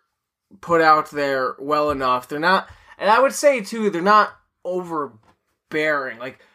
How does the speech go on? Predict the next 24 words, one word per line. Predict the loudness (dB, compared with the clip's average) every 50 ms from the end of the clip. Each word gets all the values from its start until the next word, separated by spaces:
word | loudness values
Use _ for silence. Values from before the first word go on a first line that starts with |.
| _ _ _
what | -4 0 2 4
I | 6 6 6 6 4
extrapolated | 2 -2 -8 -6 -2 0 2 2 2 0 -4 -4 -4 -2 -2 -2 -4 -6 -6
from | -6 -6 -6 -6
this | -6 -10 -12 -12 -14 -18 -16
film | -14 -12 -8 -8 -8 -8 -8 -12 -16 _ _
is | -14 -14 -12 -10
a | -10 -6
lot, | 0 4 6 6 6 6 4 2 -4 -10 _ _ _ _ _ _ _ _ _ _ _ _ -16
and | -10 -8 -6
I | -6 -4
think | -2 -2 -2 -2 -2
you | 0 2
have | 2 2 0
to | -4
be | -8 -8
somebody | -6 -4 -2 -2 -2 0 0 -2 -2 -2
who's | -6 -8 -6 -4
actually | -2 -2 -2 -4 -6 -12 -14 -14 -12
conscious | -4 2 4 6 6 4 2 0 -4 -6 -6 -4
and | -6 -8 -4 -2
thinking | 0 0 0 0 0 -2 0 0
about, | 0 0 0 0 2 2 0 -2 -4 -4
like, | -2 -2 -2 -4 -6 -12 -18 -20